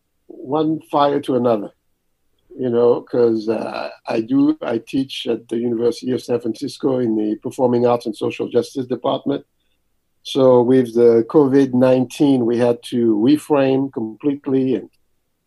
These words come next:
go from in-person to Zoom. I mean, Zoom has become my best friend. <laughs> Um, and then, uh,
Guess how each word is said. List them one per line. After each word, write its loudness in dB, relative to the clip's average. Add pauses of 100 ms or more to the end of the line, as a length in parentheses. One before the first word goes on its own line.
(100)
go 0
from 0
in-person 0
to -2 (400)
Zoom. 0 (560)
I -2
mean, 0
Zoom 2
has 0
become 0
my 2
best -2
friend. -6 (340)
<laughs> -16 (840)
Um, 2 (300)
and 4
then, 2
uh, 2